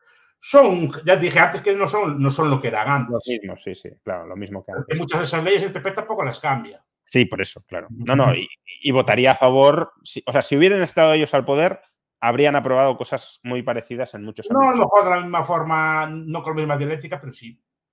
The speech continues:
Speaker 1: Casi
Speaker 2: sí.
Speaker 1: todo. De hecho,
Speaker 2: Sí.
Speaker 1: dígame que reforma. Cuando
Speaker 2: Bueno,
Speaker 1: fue
Speaker 2: de
Speaker 1: el
Speaker 2: hecho,
Speaker 1: aborto,
Speaker 2: la,
Speaker 1: pues
Speaker 2: la, la ley, la ley trans se aprobó antes en la Comunidad de Madrid por Cifuentes
Speaker 1: Sí, sí.
Speaker 2: que, que
Speaker 1: En Galicia.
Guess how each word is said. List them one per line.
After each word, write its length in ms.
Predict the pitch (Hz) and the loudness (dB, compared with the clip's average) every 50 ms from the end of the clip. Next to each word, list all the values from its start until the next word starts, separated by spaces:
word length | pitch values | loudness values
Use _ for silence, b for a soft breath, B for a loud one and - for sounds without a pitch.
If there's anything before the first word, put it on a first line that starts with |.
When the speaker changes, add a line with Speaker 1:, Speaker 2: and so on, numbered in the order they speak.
| _ _ _ _ _ | _ _ _ _ _
Speaker 1:
Casi 140 | - - 156 | -8 -8 -8
Speaker 2:
sí. 120 | 120 101 101 | -6 -8 -10
Speaker 1:
todo. 140 | - - - - _ _ _ _ _ | -12 -14 -18 -20 _ _ _ _ _
De 140 | - 117 147 | -10 -8 -8
hecho, 100 | 143 156 | -8 -8
Speaker 2:
Sí. 180 | 139 120 - _ - | -10 -14 -14 _ -8
Speaker 1:
dígame 260 | 143 151 170 160 147 | -2 -2 -2 -2 -2
que 120 | 131 139 | -2 -4
reforma. 260 | 120 110 - 139 135 b b b b b | -4 -4 -8 -12 -14 b b b b b
Cuando 220 | b 135 135 135 135 | b -2 0 2 2
Speaker 2:
Bueno, 120 | 147 165 139 | 2 2 2
Speaker 1:
fue 40 | |
Speaker 2:
de 60 | - 151 | 0 0
Speaker 1:
el 60 | 151 | 0
Speaker 2:
hecho, 80 | 147 | 0
Speaker 1:
aborto, 280 | 131 - - - - 151 131 | 0 0 -2 -4 -8 -6 -4
Speaker 2:
la, 120 | 127 127 | -2 -4
Speaker 1:
pues 220 | - 156 - - _ | -4 -4 -10 -14 _
Speaker 2:
la, 240 | - 131 135 135 - | 0 0 0 0 0
la 160 | - 139 127 | -2 0 2
ley, 220 | 127 127 135 135 - - - - | 2 2 2 0 0 -6 -8 -2
la 160 | 117 104 95 | -2 0 0
ley 200 | 92 104 104 110 | 0 -2 -4 -2
trans 580 | - 117 120 127 135 139 143 - - - _ _ - | -2 0 0 0 0 -2 -6 -10 -18 -20 _ _ -10
se 120 | - 143 | -6 -6
aprobó 320 | 117 92 98 101 107 110 | -6 -4 -4 -2 0 0
antes 260 | 110 120 104 117 - - | 0 0 -2 -6 -8 -6
en 60 | 104 | -6
la 80 | 95 | -8
Comunidad 240 | - 95 95 95 98 | -8 -8 -8 -4 -4
de 60 | 98 | -4
Madrid 280 | 101 104 104 113 127 123 | -4 -4 -2 -2 -4 -4
por 120 | - 104 - | -6 -10 -14
Cifuentes 500 | - 101 90 - 110 104 95 - 127 123 | -14 -14 -8 -6 -6 -6 -6 -6 -6 -6
Speaker 1:
Sí, 60 | - | -4
sí. 120 | - 127 120 | -4 -4 -4
Speaker 2:
que, 300 | 110 101 92 92 92 90 - | -4 -4 -6 -10 -10 -12 -14
que 200 | 98 78 - _ | -16 -18 -16 _
Speaker 1:
En 120 | - 151 143 | -8 -6 -4
Galicia. 480 | 127 123 156 143 135 - 117 98 - | -2 -2 -2 -4 -6 -8 -16 -20 -20